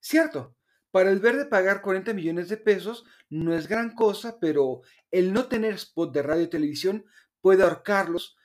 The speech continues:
pues sus estrategias de posicionamiento son fundamentalmente mediáticas y no de trabajo en distrito.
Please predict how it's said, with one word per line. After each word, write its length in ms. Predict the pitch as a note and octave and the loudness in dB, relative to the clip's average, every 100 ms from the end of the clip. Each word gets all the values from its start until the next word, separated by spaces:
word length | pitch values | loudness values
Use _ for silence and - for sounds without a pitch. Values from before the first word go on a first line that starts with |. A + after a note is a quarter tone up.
| _ _ _ | _ _ _
pues 160 | B3+ | -8
sus 140 | C#4 C4+ | -6 -8
estrategias 520 | C4+ B3+ A3 G#3+ A3 | -10 -8 -2 -2 -2
de 80 | G#3+ | -6
posicionamiento 720 | G3 E3+ E3+ F#3+ E3+ F3 F#3 | -8 -12 -10 -4 -4 -2 -6
son 200 | F3+ F#3 | -6 -10
fundamentalmente 920 | E3+ C#3+ C#3+ C#3+ C3+ E3+ F#3 F#3+ E3+ | -8 -4 -2 -4 -4 -4 -4 -6 -6
mediáticas 760 | D3 C#3 E3+ F3 F3+ - G3 - _ _ _ | -6 -4 -4 -4 -6 -8 -8 -10 _ _ _
y 140 | F#3 | -4
no 320 | F3 F3 G3 G3+ | -2 0 -2 -2
de 120 | F#3+ | -2
trabajo 440 | C3+ C3 C#3+ C#3+ | -2 -2 -2 -4
en 80 | C#3 | -10
distrito. 600 | A#2+ - A#2 A2+ _ _ | -10 -16 -14 -14 _ _